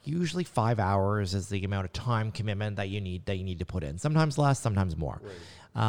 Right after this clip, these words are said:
Speaker 1: Um, you know, have your twenty twenty-one annual mortgage statement. Have your current property tax bill set aside.
Speaker 2: Yeah.
Speaker 1: Have your income confirmation. So if you're employed by someone,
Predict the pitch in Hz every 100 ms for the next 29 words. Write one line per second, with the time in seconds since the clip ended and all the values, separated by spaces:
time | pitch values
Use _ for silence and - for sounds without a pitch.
0 | 110 107 - 135 127 123 - - 113 156
1 | 160 147 160 160 160 - - - - -
2 | - 139 123 113 117 101 98 90 90 87
3 | 80 69 78 - 60 60 _ - - 147
4 | 147 147 139 - 120 110 - - 90 82
5 | 87 85 73 - 82 69 - 69 62 62
6 | 50 - _ - 95 131 139 147 135 113
7 | 104 101 87 76 80 62 - - _ -
8 | - - 139 143 160 120 139 139 135 -
9 | 139 143 151